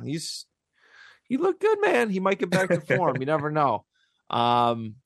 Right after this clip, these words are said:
Speaker 1: this one is a fun one too. Just, uh, th-, this is our two point league, and I'm sorry I'm dragging on. I, I'm obsessed with this, but, um,
Speaker 2: <laughs>
Speaker 1: our, our buddy Jack, who's actually coming along with us for the road trip, we're actually playing against each other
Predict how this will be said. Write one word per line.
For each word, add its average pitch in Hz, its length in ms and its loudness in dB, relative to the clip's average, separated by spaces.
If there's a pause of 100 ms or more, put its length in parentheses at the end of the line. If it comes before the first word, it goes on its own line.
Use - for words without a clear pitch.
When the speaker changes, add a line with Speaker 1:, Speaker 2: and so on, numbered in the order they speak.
(320)
Speaker 1:
this 190 280 -2
one 226 220 2
is 147 100 -2
a 131 60 4
fun 110 360 0
one 101 260 -6
too. 139 500 2
Just, 113 300 0
uh, 107 260 2
th-, 110 220 -4
this 131 160 -4
is 127 80 -2
our 113 160 2
two - 240 -6
point 110 360 -4
league, 90 260 -12 (480)
and 110 100 -10
I'm 101 80 -8
sorry 135 320 2
I'm 107 100 -2
dragging 104 400 0
on. 92 140 -8
I, 110 200 -2
I'm 143 200 0
obsessed - 440 -4
with 90 140 -10
this, - 140 -14
but, - 240 -6 (440)
um, 110 280 2
Speaker 2:
<laughs> - 40 -6
Speaker 1:
our, 107 160 -2
our 131 120 4
buddy 156 340 2
Jack, 131 540 0 (340)
who's 127 180 -2
actually 131 260 0
coming 123 260 -4
along 139 220 2
with 127 80 2
us 120 80 0
for - 120 -10
the 117 80 -6
road 139 260 2
trip, - 300 2
we're 123 180 2
actually 123 280 0
playing 143 300 0
against 139 360 -2
each - 180 -6
other 92 200 -2